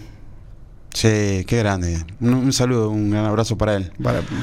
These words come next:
Speaker 1: Abrazo para Guillermo Márquez, que nos escucha siempre. Nos acaba de escribir también.
Speaker 2: ¿Y qué estará haciendo Guillermo Márquez? ¿Tomando cerveza ahora?
Speaker 1: Y sí,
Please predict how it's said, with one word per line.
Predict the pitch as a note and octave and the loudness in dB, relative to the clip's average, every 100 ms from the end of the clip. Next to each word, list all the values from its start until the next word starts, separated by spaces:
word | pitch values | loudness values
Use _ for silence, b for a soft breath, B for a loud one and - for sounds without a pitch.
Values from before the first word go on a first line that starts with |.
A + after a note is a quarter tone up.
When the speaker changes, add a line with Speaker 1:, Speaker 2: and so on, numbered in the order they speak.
| B B B | B B B
Speaker 1:
Abrazo | G2 C3+ - A#2 | 4 4 2 2
para | G#2+ G#2+ G#2 | 2 4 2
Guillermo | G2+ A2 C3+ A#2+ | 2 2 4 4
Márquez, | C#3 C3 | 2 0
que | G#2+ | -2
nos | G2 | -2
escucha | G2+ A2 G#2+ | 0 0 2
siempre. | A2+ F#2 - - - | 0 0 -4 -8 -2
Nos | G2+ | -2
acaba | G2+ G#2+ F#2+ | 2 2 0
de | |
escribir | F2+ - F#2 G2 | -2 -2 -2 -2
también. | F#2+ G2 - - | -2 -4 -4 -14
Speaker 2:
¿Y | C3 | -6
qué | - | 0
estará | D3+ C#3 | 2 2
haciendo | A#2+ C3+ C3 | 2 0 2
Guillermo | C3 B2+ B2+ | 2 2 2
Márquez? | B2 G#2+ | 0 2
¿Tomando | A#2+ A#2+ | 2 2
cerveza | C#3+ E3+ - - | 2 2 0 -2
ahora? | C#3 D3 A2+ | 0 0 0
Speaker 1:
Y | C3+ | 0
sí, | A2 C3 G#2+ | 2 2 2